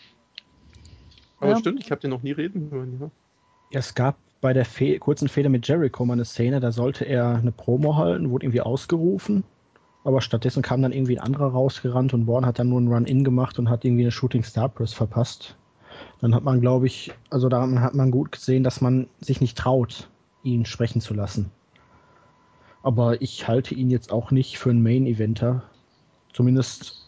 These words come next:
Speaker 3: wird er nicht so dargestellt, jetzt mal unabhängig davon, ob er von seiner Statur da reinpassen würde, aber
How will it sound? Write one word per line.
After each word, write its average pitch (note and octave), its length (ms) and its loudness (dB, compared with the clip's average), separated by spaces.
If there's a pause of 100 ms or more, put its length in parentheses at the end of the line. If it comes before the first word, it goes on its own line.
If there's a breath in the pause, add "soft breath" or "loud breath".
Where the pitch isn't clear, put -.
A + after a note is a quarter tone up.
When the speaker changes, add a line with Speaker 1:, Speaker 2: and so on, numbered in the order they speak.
Speaker 3:
wird C#3 220 0
er C#3+ 80 2
nicht C3+ 180 2
so B2+ 120 2
dargestellt, B2 640 2
jetzt - 220 -6
mal A#2 240 2 (100)
unabhängig B2+ 500 0
davon, B2 540 0 (1200 loud breath)
ob C#3 180 -2
er D3 80 2
von B2+ 160 0
seiner A#2+ 220 2
Statur - 340 -2
da B2+ 80 4
reinpassen A#2+ 540 -2
würde, A#2+ 280 -4
aber G#2+ 340 -2